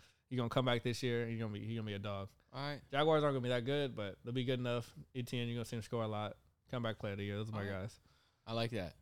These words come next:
Speaker 2: All right,
Speaker 1: Solid
Speaker 2: cool.
Speaker 1: list, right?
Speaker 2: It's, it's a
Speaker 1: Solid,
Speaker 2: pretty good,
Speaker 1: solid
Speaker 2: it's
Speaker 1: list.
Speaker 2: pretty lit.
Speaker 1: Realistic, right?
Speaker 2: But you know what's crazy? I'm honestly proud of myself this year, man. I'm gonna be, I'm really proud. I didn't really draft any Cowboy players this year in fantasy.
Speaker 1: 'Cause you knew better.
Speaker 2: No, I just,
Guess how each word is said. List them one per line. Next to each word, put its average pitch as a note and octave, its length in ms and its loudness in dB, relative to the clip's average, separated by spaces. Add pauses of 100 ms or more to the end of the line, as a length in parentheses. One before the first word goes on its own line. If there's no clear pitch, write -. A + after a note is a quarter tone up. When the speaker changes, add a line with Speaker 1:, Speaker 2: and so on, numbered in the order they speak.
(140)
Speaker 2:
All A2 120 -2
right, A#2 100 -2
Speaker 1:
Solid B2 140 2
Speaker 2:
cool. A#2+ 80 2
Speaker 1:
list, B2 240 2
right? B2 120 -2
Speaker 2:
It's, B2+ 100 -4
it's - 120 0
a - 40 -2
Speaker 1:
Solid, D3 100 -6
Speaker 2:
pretty C#3+ 140 2
good, B2 80 0
Speaker 1:
solid A#2+ 160 2
Speaker 2:
it's A2+ 80 0
Speaker 1:
list. B2 160 0
Speaker 2:
pretty D3 140 0
lit. C3 200 0
Speaker 1:
Realistic, D#3 500 6
right? C3 120 2
Speaker 2:
But F#3+ 80 12
you G#3 80 12
know A#3 100 12
what's G#3+ 140 8
crazy? G3+ 340 8
I'm E3 160 4
honestly E3 280 4
proud D#3+ 140 8
of E3 60 4
myself E3 360 6
this E3 180 0
year, E3+ 100 4
man. E3 240 4
I'm D#3+ 80 0
gonna D3 120 2
be, C3 60 0
I'm D3 200 2
really D3 160 8
proud. G#2+ 360 4
I D3 100 6
didn't E3 200 6
really D3 200 8
draft C3+ 280 6
any D3 160 6
Cowboy B2+ 300 6
players G#2+ 360 2
this G#2 140 0
year A2+ 100 2
in G2+ 60 -2
fantasy. G#2 340 -2
Speaker 1:
'Cause B2+ 140 2
you C3 60 2
knew E3+ 140 6
better. A2 320 2 (340)
Speaker 2:
No, C3 340 6 (640)
I D3 80 4
just, C#3+ 200 4